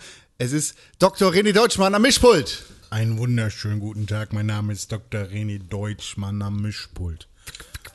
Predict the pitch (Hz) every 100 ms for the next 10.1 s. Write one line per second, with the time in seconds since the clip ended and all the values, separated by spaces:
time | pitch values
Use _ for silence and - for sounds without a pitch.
0 | - 127 147 139 143 123 104 110 110 110
1 | 101 98 120 190 _ _ - 143 135 90
2 | 98 127 127 120 120 123 120 123 - 107
3 | 95 82 78 78 - - 107 104 95 101
4 | 98 113 120 - 110 95 104 92 - 110
5 | 110 113 131 175 - - - _ _ _
6 | _ _ _ - 104 - - 104 101 101
7 | 101 107 101 101 - 98 95 110 95 80
8 | _ _ _ _ _ _ _ _ _ _
9 | _ - 107 107 104 - 87 92 87 90